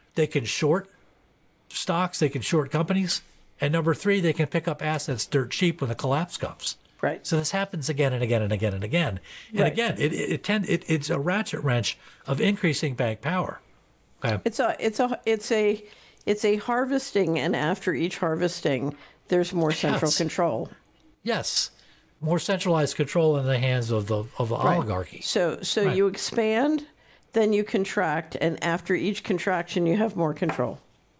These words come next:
Speaker 1: Yes.
Speaker 2: Right.
Speaker 1: That's exactly right. And along the, t-, to that very point,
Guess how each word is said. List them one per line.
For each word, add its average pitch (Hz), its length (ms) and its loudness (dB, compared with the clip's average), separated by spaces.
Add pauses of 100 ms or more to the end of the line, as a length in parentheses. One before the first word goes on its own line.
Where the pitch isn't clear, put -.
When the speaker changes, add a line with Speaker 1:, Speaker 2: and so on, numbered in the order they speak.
(480)
Speaker 1:
Yes. - 500 -2 (220)
Speaker 2:
Right. 160 220 -4 (300)
Speaker 1:
That's 135 180 0
exactly 123 420 0
right. 107 320 0
And 120 440 0 (1120)
along 143 480 2
the, 131 320 -8
t-, - 240 -8
to 170 160 2
that 131 180 -2
very 123 240 2
point, 135 420 -2